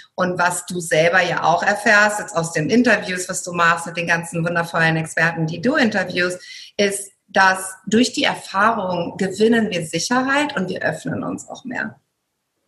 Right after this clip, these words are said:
Ja? Und ich meine, wenn du vor zwanzig Jahren jemandem erzählt hättest, oder sagen wir vor zehn Jahren oder zwölf Jahren, ja, dass du mit einem einzigen,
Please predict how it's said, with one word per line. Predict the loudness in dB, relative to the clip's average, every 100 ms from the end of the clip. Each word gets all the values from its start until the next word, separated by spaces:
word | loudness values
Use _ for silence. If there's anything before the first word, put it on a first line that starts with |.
| 0
Ja? | 2 0 -6 -20 -20 -20 -20 _ _
Und | 0 0 0 -2 -6 -6
ich | 0
meine, | 0 2
wenn | 0 0
du | -2 -2 -4 -6 -10
vor | -4 -2
zwanzig | 0 0 0 -2
Jahren | 2 2 2
jemandem | 0 0 -4
erzählt | -4 -4 -2
hättest, | -2 -4 -6
oder | -8 -12
sagen | -12 -6 -4 -4
wir | -6
vor | -10
zehn | -4 2 2 4
Jahren | 2
oder | 0 -2
zwölf | 0 0 0
Jahren, | -2 -2 -2 -10 -18 -4
ja, | 0
dass | 0 0
du | -2 -2 -2 -4
mit | -4 -2
einem | -2 0
einzigen, | 2 2 0 0 2 4 2 -2 -16 -20